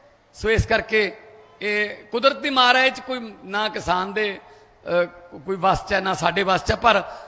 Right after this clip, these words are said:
ਇਹੋ ਜਿਹੇ ਕੰਮਾਂ 'ਚ ਸਰਕਾਰ ਨੂੰ ਅੱਗੇ ਆਉਣਾ ਚਾਹੀਦਾ ਹੈ। ਮੇਰਾ, ਮੇਰਾ ਫਰਜ਼ ਬਣਦਾ ਹੈ ਕਿ ਮੈਂ ਉਹਨਾਂ ਦਾ ਹੈਲਪ ਕਰਾਂ। ਫਿਰ ਉਸ ਤੋਂ ਬਾਅਦ ਕਈ ਗਾਰੰਟੀਆਂ ਤਾਂ ਅਸੀਂ ਇਹੋ ਜਿਹੀਆਂ ਪੂਰੀਆਂ ਕਰਤੀਆਂ ਜਿਹੜੀਆਂ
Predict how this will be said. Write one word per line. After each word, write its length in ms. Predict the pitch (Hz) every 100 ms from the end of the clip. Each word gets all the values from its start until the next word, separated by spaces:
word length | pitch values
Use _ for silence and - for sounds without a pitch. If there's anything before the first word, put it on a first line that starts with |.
| -
ਇਹੋ 220 | 202 185
ਜਿਹੇ 160 | 196 220
ਕੰਮਾਂ 280 | 202 185 180
'ਚ 200 | 180 160 - - - _ - -
ਸਰਕਾਰ 340 | 170 180 165
ਨੂੰ 120 | 175
ਅੱਗੇ 200 | 165 139
ਆਉਣਾ 220 | 135 123 120
ਚਾਹੀਦਾ 340 | 131 117 123
ਹੈ। 80 | 113 -
ਮੇਰਾ, 300 | - 180 185 160 -
ਮੇਰਾ 500 | 175 175 202 180 180
ਫਰਜ਼ 300 | 175 - 143
ਬਣਦਾ 300 | 127 113 110
ਹੈ 220 | 104 - - - - _
ਕਿ 60 | 175
ਮੈਂ 220 | 180 175
ਉਹਨਾਂ 160 | 175 185
ਦਾ 140 | 185
ਹੈਲਪ 280 | 135 147 -
ਕਰਾਂ। 280 | - 117 110 - - - - _ -
ਫਿਰ 220 | 220 285 339 320 - - - - - - - - _ _ _ _ _ _ 233
ਉਸ 160 | 277
ਤੋਂ 160 | - 294
ਬਾਅਦ 280 | 311 320 226 - - - - -
ਕਈ 280 | 254 294 294
ਗਾਰੰਟੀਆਂ 500 | 294 294 262 294 302
ਤਾਂ 100 | 294
ਅਸੀਂ 160 | 269
ਇਹੋ 160 | 285 240
ਜਿਹੀਆਂ 200 | 269 302
ਪੂਰੀਆਂ 340 | 294 285 294
ਕਰਤੀਆਂ 400 | 277 277 277 294
ਜਿਹੜੀਆਂ 440 | 294 294 311 311